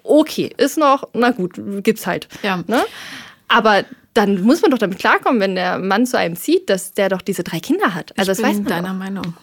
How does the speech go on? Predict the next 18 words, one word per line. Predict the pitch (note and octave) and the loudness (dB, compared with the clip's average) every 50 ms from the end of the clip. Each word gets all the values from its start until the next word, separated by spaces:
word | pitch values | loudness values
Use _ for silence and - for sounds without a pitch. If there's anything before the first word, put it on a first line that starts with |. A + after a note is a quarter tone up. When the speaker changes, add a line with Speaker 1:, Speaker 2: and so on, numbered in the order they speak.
| _ _ - | _ _ -2
Speaker 1:
Ja. | B3 A3+ G3+ F#3+ - _ _ _ | -2 -2 -2 -4 -8 _ _ _
Speaker 2:
Ja. | - A3 G#3+ F3+ E3+ - _ _ | -8 -8 -8 -8 -10 -14 _ _
Speaker 1:
Das, | G#3+ G#3 - - - _ | -8 -8 -8 -10 -8 _
darüber | - G#3 G3+ G#3 A3 A#3 A#3 | -2 -2 0 2 2 2 2
muss | B3 B3+ | 2 2
man | B3+ | 0
sich | A3 G3 | 0 0
doch | F#3+ F#3+ | -4 -6
vorher | - - D#4+ E4+ D4 F3 D3+ | 0 0 2 2 4 2 2
irgendwie | F#3 F#3+ F#3 | 0 0 -2
im | F3+ F#3 | -4 -6
Klaren | - - F#3+ F3 F3 F3 D#3+ - | -4 -2 -2 -2 -2 -4 -6 -8
sein. | E3+ D3+ G#2 G2 - | -8 -8 -8 -8 -6
Und | - G3 G3+ F#3+ - - - - - - - _ | -4 -4 -4 -4 -8 -16 -20 -20 -20 -20 -20 _
sie | - G#3+ | -4 -4
ist | G#3+ G#3+ - | -4 0 0
dann | G#3+ G#3 G#3 | 0 0 2
halt, | G#3 G3+ F#3+ F3 F3 - - | 0 2 0 0 -2 -6 -14